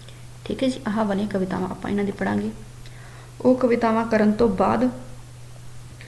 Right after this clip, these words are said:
ਆਪਾਂ ਨੇ ਫਿਰ ਸਟਾਰਟ ਕਰ ਦੇਣਾ ਜੀ ਪ੍ਰੋਫੈਸਰ ਪੂਰਨ ਸਿੰਘ ਜੀ ਨੂੰ, ਤੇ ਫਿਰ ਆਪਾਂ ਕਰਾਂਗੇ ਸੁਰਜੀਤ ਪਾਤਰ ਜੀ ਨੂੰ।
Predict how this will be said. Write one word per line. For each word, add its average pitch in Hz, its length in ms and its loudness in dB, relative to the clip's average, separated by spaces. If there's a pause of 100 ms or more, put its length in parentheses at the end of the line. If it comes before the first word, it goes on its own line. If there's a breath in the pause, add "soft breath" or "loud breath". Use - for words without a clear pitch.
(420 loud breath)
ਆਪਾਂ 220 300 4
ਨੇ 226 160 2
ਫਿਰ 247 200 4
ਸਟਾਰਟ 202 320 2
ਕਰ 202 220 2
ਦੇਣਾ 214 280 0
ਜੀ 220 280 -2 (400)
ਪ੍ਰੋਫੈਸਰ 226 360 0
ਪੂਰਨ 208 320 0
ਸਿੰਘ 247 260 4
ਜੀ 226 100 0
ਨੂੰ, 240 180 0
ਤੇ 220 120 0
ਫਿਰ 240 160 4
ਆਪਾਂ 226 240 2
ਕਰਾਂਗੇ 202 240 0
ਸੁਰਜੀਤ 202 420 -2
ਪਾਤਰ 185 340 -2
ਜੀ 208 100 0
ਨੂੰ। 208 120 2